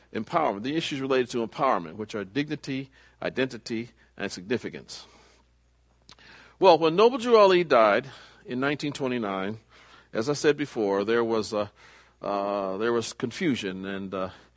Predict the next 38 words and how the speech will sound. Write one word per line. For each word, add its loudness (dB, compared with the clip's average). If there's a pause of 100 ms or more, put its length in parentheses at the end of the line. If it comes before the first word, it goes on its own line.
(300)
and -6
W 4
D -2
Fard, 2 (240)
uh, -6
if -14
you -4
will -4
look -4
at -2
his -10
picture, -8
this -10
is -10
very -4
interesting -12
if -14
you -14
see -6
it. -6 (680)
Um, -2 (120)
he, -4
um, -2 (1300)
he -6
headed 2
up 4
one 0
division 0
called 0
the, -8 (180)
and -8
he -4
called 0
it -8
the -10
Temple -4
of -4
Islam. -6